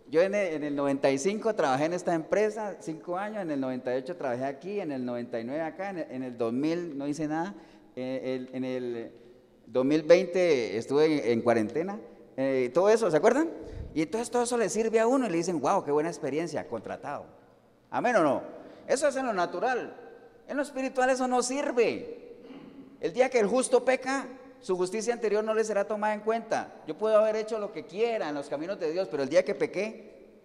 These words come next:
tengo que empezar de cero otra vez. Tengo que arrancar, tengo que volver a nacer, tengo que volver a levantar. Es más, peor todavía, porque entre más cosas haya hecho yo en el, en el reino de Dios y cuando caigo,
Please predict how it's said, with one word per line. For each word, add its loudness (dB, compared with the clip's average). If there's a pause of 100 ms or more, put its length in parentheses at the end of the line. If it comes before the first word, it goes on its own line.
(260)
tengo -6
que -6
empezar -4
de -6
cero -4
otra -6
vez. -12 (920)
Tengo -6
que -2
arrancar, -2
tengo -6
que 2
volver 0
a -6
nacer, -8
tengo -4
que -2
volver 6
a 4
levantar. -2
Es -2
más, -8
peor 4
todavía, 4
porque 0
entre -4
más -2
cosas 2
haya 6
hecho 0
yo 4
en 4
el, 0
en -2
el 0
reino 2
de 10
Dios 4
y -12
cuando -2
caigo, 6